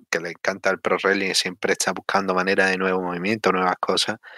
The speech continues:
Entonces espero que pueda seguir sacando puntitos extra, pero también es eso, es un combate que pueden hacer con los ojos cerrados de, se conocen las estructuras, se conocen cómo van a hacerlo.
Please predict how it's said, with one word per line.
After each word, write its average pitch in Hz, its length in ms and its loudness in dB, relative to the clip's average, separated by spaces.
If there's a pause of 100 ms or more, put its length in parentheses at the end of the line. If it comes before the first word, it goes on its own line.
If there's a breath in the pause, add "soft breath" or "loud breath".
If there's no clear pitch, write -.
(220 loud breath)
Entonces - 380 -2
espero 92 300 -2
que 90 120 -6
pueda 87 580 -4 (400 loud breath)
seguir 95 840 0
sacando 92 1120 2
puntitos 90 560 -4
extra, 101 380 -2 (460 loud breath)
pero 90 160 -6
también 92 280 -2
es - 60 -4 (120)
eso, - 120 -6
es 85 100 -10
un 92 220 -10
combate 92 440 0
que 90 520 0
pueden 98 260 -2
hacer 101 320 -2
con 98 140 0
los 92 120 -4
ojos 98 240 2
cerrados 98 560 0
de, 90 420 -6 (1000)
se - 240 0
conocen 92 440 0
las 92 160 -2
estructuras, 95 500 2
se - 100 -2
conocen 92 400 -6
cómo 90 200 -4
van 92 140 -4
a - 20 2
hacerlo. 95 460 -2